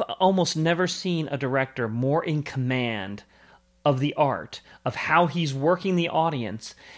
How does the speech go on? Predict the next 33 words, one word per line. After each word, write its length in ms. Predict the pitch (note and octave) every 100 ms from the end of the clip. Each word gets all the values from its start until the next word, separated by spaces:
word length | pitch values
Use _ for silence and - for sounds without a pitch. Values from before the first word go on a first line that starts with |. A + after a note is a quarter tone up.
| -
and 140 | F3 G3+
yet 140 | A3+
there's 200 | G#3 F3
at, 200 | - F3+ -
at 220 | F3 F3+
no 340 | F#3 F3+ A#3 C#4+
point 640 | - C#4+ E4+ A3+ C#3+ - - - - - E3
do 120 | E3+
you 240 | F#3 G#3 G3+
s-, 320 | F3+ - -
you, 140 | F#3
you 240 | F#3+ F#3+ E3+
find 460 | - G3+ G#3 G3+ G3
this, 280 | E3 D3+ -
this 200 | D#3+ -
horrible 560 | - - F3 G3+ F3+ D#3+
cruelty 640 | - - A#3+ G#3+ F#3 E3
inflicted 560 | D3 C#3 - C#4+ D4 F3+
on 140 | C3
them. 80 | C3+
They 100 | B3
do 180 | E4+ E4+
go 200 | D#4+ C#4
through 240 | C#4 B3+
an 80 | A3
obvious 480 | - E3 F#3 F#3 F3+
ordeal, 540 | - E3 C#3+ F#3 F#3+
especially 440 | B2+ - E3 - C3+
before 320 | A#2+ - C3+
the 80 | C3
movie 220 | C#3 B2
even 180 | B2 G#2+
begins. 480 | G2+ E3 B2 G2